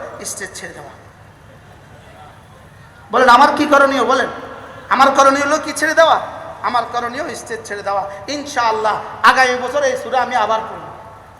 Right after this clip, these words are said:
বলেন ইনশাআল্লাহ। আল্লাহ তাআলা তৌফিক দান করেন। হযরত মাওলানা খালেদ সাইফুল্লাহ আইয়ুবী দামাত বারাকাতুম বয়ান করবেন, এরপরে আল্লামা নুরুল ইসলাম অলিপুরী দামাত বারাকাতুম বয়ান করবেন।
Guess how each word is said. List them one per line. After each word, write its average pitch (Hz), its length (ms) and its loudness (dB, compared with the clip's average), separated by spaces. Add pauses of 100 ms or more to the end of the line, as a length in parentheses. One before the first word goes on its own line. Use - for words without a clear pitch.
(880)
বলেন 262 200 6
ইনশাআল্লাহ। 262 600 4 (800)
আল্লাহ 262 320 6
তাআলা 220 200 8
তৌফিক 220 520 6
দান 196 240 4
করেন। 185 220 0 (240)
হযরত 254 240 2
মাওলানা 262 340 6
খালেদ 240 360 2
সাইফুল্লাহ 240 400 -2 (160)
আইয়ুবী 240 280 -4
দামাত 220 280 4
বারাকাতুম 214 520 -4
বয়ান 208 280 -2
করবেন, 277 280 0 (300)
এরপরে 330 560 6 (200)
আল্লামা 285 360 2
নুরুল 269 240 -4
ইসলাম 247 260 -4
অলিপুরী 254 360 -8
দামাত 226 320 -2
বারাকাতুম 220 480 -6
বয়ান 202 300 -6
করবেন। 190 240 -8